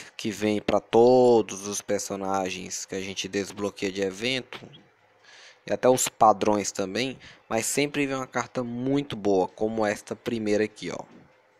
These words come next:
Guardião do Portão, três mil setecentos e cinquenta pontos. Este é o deck, é o deck inicial do, dos Irmãos Paradox, e depois a gente vai e monta o deck do jeito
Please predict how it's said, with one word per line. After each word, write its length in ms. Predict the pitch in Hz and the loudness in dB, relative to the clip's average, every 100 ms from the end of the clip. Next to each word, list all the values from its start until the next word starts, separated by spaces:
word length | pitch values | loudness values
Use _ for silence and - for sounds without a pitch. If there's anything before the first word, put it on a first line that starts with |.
| _ _ _ _ _ _ _ _ - 101 | _ _ _ _ _ _ _ _ -20 2
Guardião 1120 | 110 107 110 104 92 98 92 101 123 127 123 | 4 4 0 -6 -6 -4 2 2 2 0 -4
do 140 | 117 | -8
Portão, 600 | - 107 - - 90 - - | -2 -2 -2 -8 -10 -12 -12
três 400 | 107 107 90 85 | -6 -6 -6 -8
mil 260 | 107 123 131 | -6 -4 -4
setecentos 880 | - 113 107 - - 127 120 120 110 | -6 -8 -8 -10 -10 -8 -8 -8 -8
e 60 | |
cinquenta 480 | - 110 101 104 110 | -6 -8 -8 -10 -10
pontos. 420 | - - 67 - - - - - | -14 -12 -12 -14 -20 -20 -14 2
Este 400 | 127 143 143 127 | 4 4 4 0
é 40 | |
o 60 | 107 | 0
deck, 540 | 98 104 104 - 123 _ _ _ _ _ _ _ _ - | 2 2 0 -8 -14 _ _ _ _ _ _ _ _ -4
é 60 | 123 | 0
o 60 | |
deck 240 | 127 123 127 | 2 2 0
inicial 560 | 127 120 - 104 101 | -2 -2 2 4 4
do, 400 | 101 107 101 90 - _ _ _ _ _ | 0 -4 -4 -8 -14 _ _ _ _ _
dos 320 | 107 113 107 | -10 -10 -8
Irmãos 380 | 120 113 104 - | -10 -4 -6 -2
Paradox, 580 | - 127 135 143 - - | 2 2 2 -2 -4 -8
e 20 | |
depois 380 | 165 165 127 127 | -8 0 2 2
a 60 | |
gente 340 | 139 117 120 - | -4 -8 -8 -8
vai 360 | 107 98 104 | 2 4 4
e 360 | 127 113 95 - | 0 -8 -10 -12
monta 560 | 95 98 101 120 - 110 | -12 -6 -4 -6 -6 -6
o 100 | 98 | -4
deck 360 | 98 101 98 | 0 0 -2
do 120 | 98 95 | -10 -8
jeito 260 | 98 101 | -8 -10